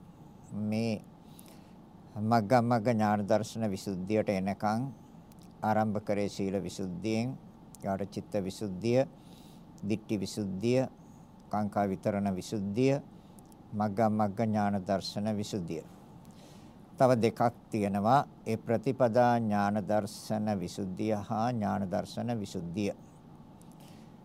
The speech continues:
ඉතින් සුද්ධ කියන්නේ පිරිසිදු වීමට, විසුද්ධි කියන්නේ වඩාත්ම පිරිසිදු වීම. ඒ තමයි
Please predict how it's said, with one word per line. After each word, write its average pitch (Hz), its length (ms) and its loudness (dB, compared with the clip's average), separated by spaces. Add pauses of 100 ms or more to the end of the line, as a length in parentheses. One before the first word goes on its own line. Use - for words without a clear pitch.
ඉතින් 131 180 -6
සුද්ධ 135 480 2
කියන්නේ 135 440 2
පිරිසිදු 113 560 -2
වීමට, 120 600 2
විසුද්ධි 107 520 -2
කියන්නේ 117 720 -2 (140)
වඩාත්ම 107 640 2
පිරිසිදු 107 480 -4
වීම. 98 320 0 (2250)
ඒ 139 160 4
තමයි 117 640 4